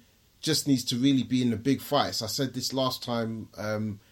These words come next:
he just needs to somehow, I mean, Warrington is definitely a step up. He gets a belt.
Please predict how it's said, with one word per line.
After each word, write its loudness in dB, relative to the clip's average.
he -10
just -2
needs 2
to -4
somehow, 0
I 0
mean, 0
Warrington 2
is -4
definitely -2
a -2
step -4
up. -4
He -6
gets 0
a -4
belt. 2